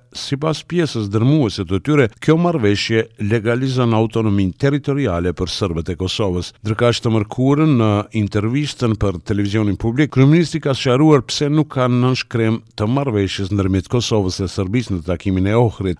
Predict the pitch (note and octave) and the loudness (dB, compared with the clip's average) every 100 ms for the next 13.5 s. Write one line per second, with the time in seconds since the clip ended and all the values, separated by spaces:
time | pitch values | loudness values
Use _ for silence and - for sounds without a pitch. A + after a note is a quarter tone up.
0 | - F#2+ - A#2 A#2+ A#2 G#2+ B2 C3 C3 | -4 -4 -2 -4 -2 -2 0 0 0 -2
1 | B2 - F#2+ D2+ C#2 D#2+ F2 E2 - F#2 | -2 -2 -4 -4 -4 -6 -6 -6 -4 -6
2 | - G#2 A2+ G#2 A2+ - C#3+ D3 - - | -2 0 2 0 -4 -4 -2 -2 -4 -2
3 | D#3+ D#3 - F#2 F2+ G2+ F2+ - C#3+ D3+ | -2 -2 -4 -6 -4 -4 -4 0 -2 0
4 | - D3+ C#3+ A#2+ G#2+ - A2+ G#2 A#2 C#3 | -4 -4 -2 0 0 -2 -4 -2 -2 -2
5 | C#3 C3+ A#2 F#2 F2+ F2+ - G2 E2+ E2+ | -4 -4 -4 -4 -4 -6 -8 -8 -8 -8
6 | - A2 F#2 - D2+ E2+ - C#3 D3 F3 | -6 -4 -4 -8 -8 -8 -6 -4 -4 -6
7 | C3 F2 - F2+ - - D3 D#3 G#2 G2 | -8 -8 -8 -10 -10 -6 -2 -2 -2 -4
8 | F#2 F#2+ F2+ G2+ G2 C#3+ D3+ - - F2+ | -4 -6 -8 -8 -6 -6 -6 -12 -10 -2
9 | B2 - D3 E3 D#3 D3+ B2 A2+ A2 G#2 | -2 -2 -4 -2 -2 -2 -2 -2 -2 0
10 | A#2+ - - A#2+ A2+ - A#2+ G2+ E2+ G#2+ | -2 -4 -2 0 0 -2 -4 -4 -4 -2
11 | C3 B2+ A#2 A2 - A#2+ G#2+ - B2+ D3+ | -2 -2 -2 -2 -2 -2 -2 2 6 6
12 | D#3 A#2+ G#2 C#3 C3+ C3+ - A#2+ A2 G#2 | 4 2 2 0 2 0 0 -2 -2 -2
13 | C#3+ B2+ A2 G#2 A2 | 0 0 0 -2 -8